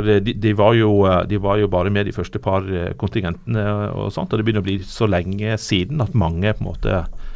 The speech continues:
ikke tar de med i beregninga, men, eh, de er definitivt med. Og vi hadde jo også et, eh, en medisinsk, eh, kompani, eh,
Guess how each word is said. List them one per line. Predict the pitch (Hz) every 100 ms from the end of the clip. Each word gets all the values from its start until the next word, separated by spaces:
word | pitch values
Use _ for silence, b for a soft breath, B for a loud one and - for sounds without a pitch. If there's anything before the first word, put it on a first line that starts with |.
| b b -
ikke | 110 113
tar | 110 92
de | 92
med | 95
i | 98
beregninga, | 87 80 87 117 98
men, | 92 95
eh, | 90
de | 92 92
er | 92
definitivt | 92 95 92 - 90 -
med. | 98 98 B B -
Og | 123
vi |
hadde | 110 117
jo | 104
også | - - 110
et, | 87 -
eh, | 101 98 98
en | 98
medisinsk, | 90 - 92 - - 98
eh, | 90 85
kompani, | - 85 120 175 170 -
eh, | 101 92 90 92 90